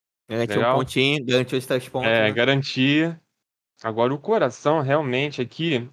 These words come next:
Speaker 2: é porque, cara, realmente eu não entendi por que tá o <laughs> Mob aqui de melhor animação.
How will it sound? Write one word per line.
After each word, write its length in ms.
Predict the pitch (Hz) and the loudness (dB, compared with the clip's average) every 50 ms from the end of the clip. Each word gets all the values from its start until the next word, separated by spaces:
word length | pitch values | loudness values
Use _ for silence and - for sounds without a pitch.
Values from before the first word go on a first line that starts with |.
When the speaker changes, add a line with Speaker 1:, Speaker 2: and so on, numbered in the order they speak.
| _ | _
Speaker 2:
é 120 | - 120 139 | -4 -4 -4
porque, 560 | 139 160 151 143 - - 190 196 202 185 170 - _ _ _ _ _ _ _ _ _ _ _ _ _ _ _ _ _ | -2 -6 -10 -10 -6 -2 0 0 0 0 -2 -6 _ _ _ _ _ _ _ _ _ _ _ _ _ _ _ _ _
cara, 300 | - 226 208 185 165 - _ _ _ _ _ _ _ _ _ _ - | -2 0 0 0 -2 -4 _ _ _ _ _ _ _ _ _ _ -8
realmente 600 | 165 165 196 214 233 226 185 175 185 196 - 220 | -2 0 2 2 2 2 2 0 -2 0 -2 0
eu 200 | 208 208 208 214 | 0 0 0 0
não 80 | 214 | -2
entendi 300 | 220 240 - 269 202 180 185 | -2 -4 -4 -6 -6 -6 -4
por 160 | - 214 196 | -6 -8 -4
que 100 | - 208 | -4 -6
tá 120 | - - - 214 | -6 0 0 2
o 80 | 180 | 2
<laughs> 240 | 165 156 165 190 - | 2 2 0 0 0
Mob 320 | - 180 196 190 156 147 | 0 0 0 2 0 -2
aqui 380 | 151 - - _ - 214 180 143 - _ _ - | -2 -4 -6 _ -4 -4 -4 -4 -6 _ _ -10
de 140 | 139 175 | -8 -4
melhor 300 | 165 180 170 156 165 170 | 0 0 0 2 2 2
animação. 720 | 170 170 165 160 156 160 156 - - 190 196 185 147 135 139 | 2 2 2 2 2 0 0 -2 0 2 2 2 0 -2 -6